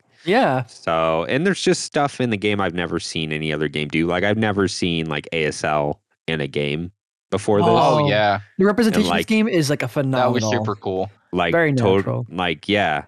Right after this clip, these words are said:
Speaker 2: yeah, like,
Speaker 3: And, like,
Speaker 2: I mean,
Speaker 3: and stuff that,
Speaker 2: yeah.
Speaker 3: like, people don't think about, like, Miles, like, oh, went, went to call her,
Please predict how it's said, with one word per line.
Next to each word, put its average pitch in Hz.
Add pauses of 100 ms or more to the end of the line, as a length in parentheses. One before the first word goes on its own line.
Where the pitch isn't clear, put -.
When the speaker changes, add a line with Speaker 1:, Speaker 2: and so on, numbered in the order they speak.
Speaker 2:
yeah, 80
like, 69
Speaker 3:
And, 165
like, 170
Speaker 2:
I -
mean, 170
Speaker 3:
and 160
stuff 180
that, 160
Speaker 2:
yeah. 143
Speaker 3:
like, 139
people 147
don't 131
think 139
about, 117
like, 98
Miles, 117
like, 104
oh, 110
went, 110
went 117
to 101
call 117
her, 98